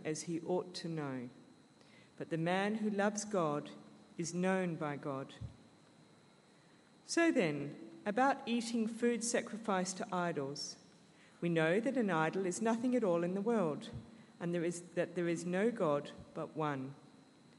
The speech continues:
For even if there are so-called gods within heaven, whether in heaven or in earth, as indeed there are many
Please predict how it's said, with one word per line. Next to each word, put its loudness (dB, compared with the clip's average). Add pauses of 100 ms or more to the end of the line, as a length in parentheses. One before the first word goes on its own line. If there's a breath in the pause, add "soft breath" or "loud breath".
(420 loud breath)
For 0
even 2
if 0
there 2
are 2
so-called 0
gods 0 (120)
within -2
heaven, -2
whether 2
in -2
heaven -2
or 2
in 2
earth, -4 (460 loud breath)
as 2
indeed 0
there -2
are 0
many -2